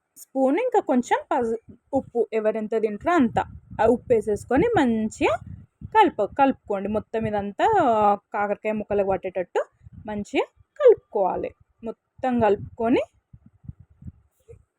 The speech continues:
నిజంగా అసలు కొంచెం కూడా చేదు ఉండదు. ఒక్కసారి మీరు ఈ విధంగా ట్రై చేయండి, అస్సలు చేదు ఉండదు. కొంచెం అది ఉప్పు ఎందుకు ఫస్ట్ వేసుకున్నామంటే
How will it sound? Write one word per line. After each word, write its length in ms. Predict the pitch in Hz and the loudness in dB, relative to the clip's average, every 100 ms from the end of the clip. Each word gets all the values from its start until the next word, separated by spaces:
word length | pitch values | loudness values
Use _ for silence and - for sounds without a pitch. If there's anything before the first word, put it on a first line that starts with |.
| - | -2
నిజంగా 340 | 254 392 466 277 | 0 2 4 2
అసలు 200 | - 269 - | 2 -2 -2
కొంచెం 280 | 240 247 302 | -4 0 2
కూడా 140 | 311 - | 2 0
చేదు 220 | 269 233 269 | 4 4 6
ఉండదు. 220 | 233 233 226 | 4 4 2
ఒక్కసారి 460 | - 311 311 302 320 | 0 -2 2 4 4
మీరు 140 | 302 | 4
ఈ 20 | 247 | 2
విధంగా 260 | 240 240 269 _ | 0 0 -2 _
ట్రై 160 | 240 202 208 | -2 -2 0
చేయండి, 380 | 233 202 175 190 240 | 0 -2 -2 -2 -2
అస్సలు 380 | - - 302 285 | -6 -2 0 0
చేదు 220 | 277 226 202 | 2 2 0
ఉండదు. 240 | 196 175 196 _ _ _ | -6 -8 -10 _ _ _
కొంచెం 240 | 262 262 294 277 | -2 0 4 6
అది 100 | 254 233 | 6 2
ఉప్పు 200 | - 285 262 | 0 6 6
ఎందుకు 240 | 233 254 262 | 6 4 2
ఫస్ట్ 200 | 247 - 226 | -4 -2 -4
వేసుకున్నామంటే 480 | 226 226 202 202 | -4 -6 -6 -6